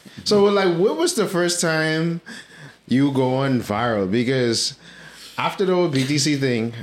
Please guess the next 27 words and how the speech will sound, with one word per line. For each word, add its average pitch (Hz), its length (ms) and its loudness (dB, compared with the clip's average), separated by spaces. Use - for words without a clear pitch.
I 135 80 -2
mean, 143 200 0
we 139 100 0
could 135 80 0
probably 127 220 0
get 107 160 0
in 101 140 0
that 98 180 -2
segment, 101 680 -2
um, 87 360 -6
that 90 200 -4
topic 95 340 -4
line 85 320 -4
later. 90 320 -2
But, 95 320 -2
like, 139 220 0
you 170 80 -2
know, 165 80 0
I 160 120 2
was 156 200 0
aware 123 460 2
of 117 160 0
you, 127 200 2
like, 113 260 0
subtly, 131 640 0
but 104 240 -2
then 107 460 0